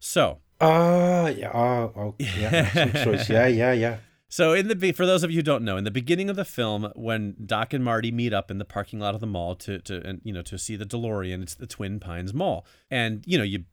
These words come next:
Speaker 1: you really don't think anything of it. So then Marty goes back in time. And when he's escaping from the farmer, he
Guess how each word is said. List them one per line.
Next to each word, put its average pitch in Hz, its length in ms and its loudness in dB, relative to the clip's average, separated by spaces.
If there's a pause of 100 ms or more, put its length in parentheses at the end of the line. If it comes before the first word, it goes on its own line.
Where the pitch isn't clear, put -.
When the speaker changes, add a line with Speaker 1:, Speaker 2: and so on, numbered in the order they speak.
Speaker 1:
you 110 120 -6
really 104 260 -4
don't 90 260 -8
think 98 220 -8
anything 90 340 -8
of 131 160 -4
it. - 160 -12
So 95 140 -10
then 95 180 -4
Marty 98 300 -4
goes 98 180 -6
back 90 300 -8
in 92 100 -8
time. 120 300 -4
And 98 140 -4
when 143 160 -2
he's 165 240 -2
escaping 135 520 -6
from 117 260 -4
the 104 60 -4
farmer, 139 480 -4
he 113 280 -4